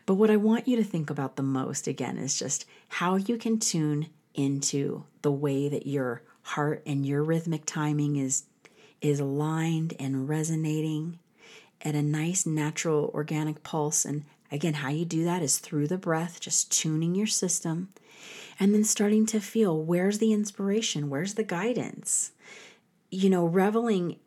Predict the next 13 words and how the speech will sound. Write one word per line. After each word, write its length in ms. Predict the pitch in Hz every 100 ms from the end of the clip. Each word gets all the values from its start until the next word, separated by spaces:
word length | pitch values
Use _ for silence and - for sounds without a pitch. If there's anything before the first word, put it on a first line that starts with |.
| _
obviously, 640 | 190 214 240 226 - 165
in 100 | 147
moderation. 840 | 147 147 147 147 147 - 139 143 160
We 100 | 147
don't 100 | 156
wanna 160 | 160
be 140 | 156 156
little 200 | 156 147
piggies, 460 | - 180 147 139
but, 160 | - 131
like, 180 | 139 - - - _
reveling 600 | 151 156 175 202 214 214 185
in, 220 | 156